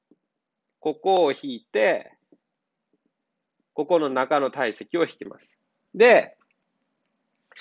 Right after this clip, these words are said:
まあ、全部求めていってもいいんだけど、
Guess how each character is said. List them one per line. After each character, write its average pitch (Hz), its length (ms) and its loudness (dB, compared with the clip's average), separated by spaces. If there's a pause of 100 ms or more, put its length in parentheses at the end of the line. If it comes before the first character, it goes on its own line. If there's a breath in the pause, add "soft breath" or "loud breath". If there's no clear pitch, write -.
(280 loud breath)
ま 180 120 4
あ、 160 60 4
全 233 280 4
部 190 80 2
求 220 320 0
め 247 100 0
て 247 120 -4
い 247 40 -6
っ 214 60 -20
て 165 100 -4
も 127 100 -4
い 143 100 -4
い 156 40 -4
ん 135 80 -8
だ 104 120 -8
け 90 120 -10
ど、 107 340 -4